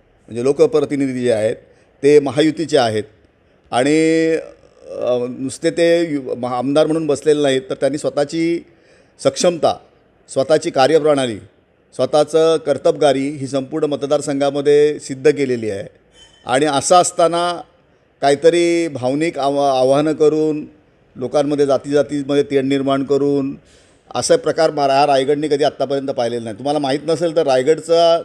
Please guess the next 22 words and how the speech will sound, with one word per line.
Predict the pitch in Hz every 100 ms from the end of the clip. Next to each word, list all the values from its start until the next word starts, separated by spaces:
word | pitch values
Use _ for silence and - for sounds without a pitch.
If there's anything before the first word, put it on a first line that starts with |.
| -
निकाल | 131 165 156
जो | 156
आत्तापर्यंतचा | 135 151 147 151 139 143
बऱ्याच | 139 131 139 -
ठिकाणी | 139 139 135
आला | 120
आहे, | 117 - - -
चाणाक्षपणे | 135 139 170 - 180 170 175 180 151 - _ -
आत्तापर्यंतच्या | - - 156 156 165 165 156 160
इतिहासामध्ये | 143 156 156 175 156 151 143 147 - - -
रायगडने | 123 139 151 160
मतदान | 143 135 135 127
केलेलं | 117 104 90
आहे. | 80 _ _ _ _ _ _ _ -
आणि | 123 151
रायगड | 139 143 170 185 - - _ _ _ _ _ 117
जिल्हा | 139 160 175
जो | 170
आहे, | 165 139 143 170 - _ _ _ -
तो | -
खऱ्या | 143 151 165
अर्थानं | 160 165 165 180 185